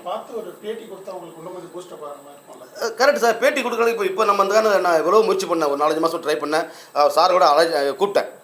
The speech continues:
Speaker 2: ஆடியோ லான்ச்சுக்கு. நிச்சயம் வர மாதிரி இருந்தார் அவரும். ஏற்கனவே அவருடைய பிரச்சனை வந்து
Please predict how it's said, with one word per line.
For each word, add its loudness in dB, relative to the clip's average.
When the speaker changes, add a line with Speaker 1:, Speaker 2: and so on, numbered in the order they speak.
Speaker 2:
ஆடியோ 0
லான்ச்சுக்கு. -8
நிச்சயம் 0
வர 4
மாதிரி 4
இருந்தார் 4
அவரும். 4
ஏற்கனவே 4
அவருடைய 6
பிரச்சனை 4
வந்து 4